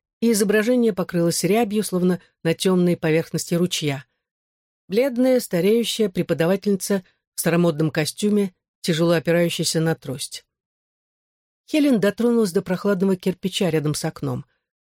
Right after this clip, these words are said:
Словно профессиональный взломщик, она глянула сквозь стекло, и оно затуманилось от её дыхания. Когда мутное пятно исчезло, Хелен смогла различить тёмный атрий.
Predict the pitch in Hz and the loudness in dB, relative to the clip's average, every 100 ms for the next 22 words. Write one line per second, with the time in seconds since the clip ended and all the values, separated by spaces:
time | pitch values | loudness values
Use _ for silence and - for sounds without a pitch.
0 | _ - 156 151 156 165 156 - 160 160 | _ -8 -4 -2 0 -2 -2 0 0 2
1 | 156 156 147 190 214 202 - _ _ - | 2 0 0 0 0 -2 -6 _ _ -6
2 | 165 170 156 175 170 165 156 - 160 - | 0 0 2 2 2 2 0 -2 -4 -2
3 | - - 202 233 247 _ _ _ _ - | -6 -6 -2 -2 -2 _ _ _ _ 0
4 | 208 262 220 - 180 170 180 226 226 180 | 2 2 0 0 0 2 2 2 0 -4
5 | 175 185 180 - 147 131 143 151 _ _ | -2 0 0 -2 -2 -4 -6 -10 _ _
6 | _ _ _ _ _ _ _ _ 170 151 | _ _ _ _ _ _ _ _ -2 0
7 | 170 170 165 160 165 160 165 160 - 294 | 2 2 2 -2 -2 0 0 0 0 -2
8 | 247 160 127 _ _ _ _ 262 254 233 | 0 -2 -4 _ _ _ _ 0 2 0
9 | 220 202 220 214 185 196 - 240 - - | 0 0 2 2 0 -2 -2 -6 -8 -2
10 | 208 202 208 - 190 160 - 131 - | 0 2 0 -2 -4 -4 -6 -16 -18